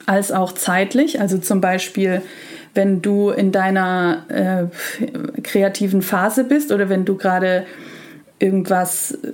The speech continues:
machst oder ungestört sein willst, wenn du arbeitest oder so, ne? Wenn du weißt, okay, okay, ich möchte jetzt diese oder jene Sache machen und dafür möchte ich meinen Raum für mich haben, meine Zeit auch für mich,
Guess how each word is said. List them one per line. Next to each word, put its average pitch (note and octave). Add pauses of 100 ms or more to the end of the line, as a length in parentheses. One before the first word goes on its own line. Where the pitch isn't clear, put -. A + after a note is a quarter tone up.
(280)
machst G3+
oder F3+
ungestört A#3+
sein G3+
willst, D#4 (920)
wenn G3+
du F#3+
arbeitest B3+
oder C#4
so, D4
ne? B3+ (640)
Wenn G#3
du A#3
weißt, A3
okay, A#3
okay, A3+
ich A#3+
möchte A#3
jetzt A3+
diese A#3+
oder A3+
jene G#3+
Sache C#4+ (320)
machen A#3+
und A#3
dafür A#3
möchte A3+
ich A3+
meinen G#3
Raum G3
für G#3
mich G3+
haben, F#3+
meine F#3
Zeit F#3+
auch E3
für -
mich, F3